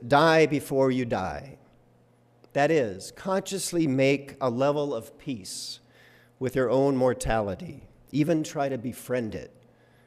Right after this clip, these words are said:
in order to live deeply in this life.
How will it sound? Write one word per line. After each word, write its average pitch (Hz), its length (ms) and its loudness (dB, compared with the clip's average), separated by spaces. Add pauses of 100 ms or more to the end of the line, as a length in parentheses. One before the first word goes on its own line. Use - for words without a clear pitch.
(240)
in 110 140 0
order 120 220 4
to 120 140 -4
live 110 300 -6
deeply 123 440 -4
in 107 280 -8
this 107 240 -8
life. - 800 -16